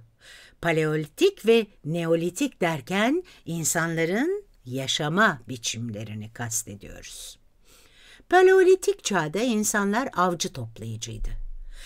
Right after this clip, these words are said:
Neolitik çağda ise yerleşik düzen başladı.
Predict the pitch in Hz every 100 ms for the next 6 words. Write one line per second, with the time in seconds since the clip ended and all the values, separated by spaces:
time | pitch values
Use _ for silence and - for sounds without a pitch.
0 | - - 226 226 220 208 226 - 143 131
1 | 113 113 - 320 349 - - - 214 214
2 | 208 196 - 202 - - 117 101 113 113
3 | 110 - 104 104